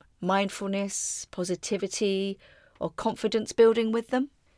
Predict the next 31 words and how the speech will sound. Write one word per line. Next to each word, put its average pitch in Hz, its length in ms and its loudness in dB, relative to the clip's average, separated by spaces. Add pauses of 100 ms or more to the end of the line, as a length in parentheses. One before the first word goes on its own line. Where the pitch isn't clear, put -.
(320)
And 247 140 6
how 285 140 8
can 262 200 2
you 262 120 4
incorporate 247 600 2
that 180 220 4
into 190 240 0
your 185 140 4
lessons? - 580 -2 (840)
Okay, 170 380 0
I 185 120 6
do 190 200 4
realise 165 460 4
that, - 420 0
uh, 151 200 0
this - 200 -4
episode - 520 -2
is 160 260 -2
a 143 120 0
lot. - 580 -2
<laughs> - 840 -2
There's 196 180 6
been 180 160 2
a 170 80 4
lot 175 340 6
of 180 120 2
information 170 580 0
coming 160 280 0
your 160 80 0
way 156 260 4
and 160 100 -2